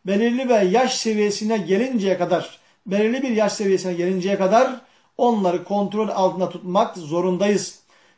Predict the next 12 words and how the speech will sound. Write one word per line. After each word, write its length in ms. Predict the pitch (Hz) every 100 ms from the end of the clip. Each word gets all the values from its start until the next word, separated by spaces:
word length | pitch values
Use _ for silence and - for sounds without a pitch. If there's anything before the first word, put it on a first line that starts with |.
| _
Gençler 500 | 214 247 240 262 269
yakın 600 | 220 220 220 269 254 202 _
takiple, 840 | - 208 208 - 285 220 175 147 -
dikkatli 480 | 185 190 233 - 285
bir 100 | 285
şekilde 580 | 226 190 175 175 254 269 - _ _ -
geleceğe 500 | 151 202 202 165 220
hazırlanmalı 760 | 214 190 175 180 175 170 165 156
değerli 220 | 175 180
seyircilerim. 540 | 180 175 151 160 139 - _ _ _ _ _
Sosyal 640 | - - 240 247 277 277 269
medyanın 800 | 220 208 262 220 185 190 226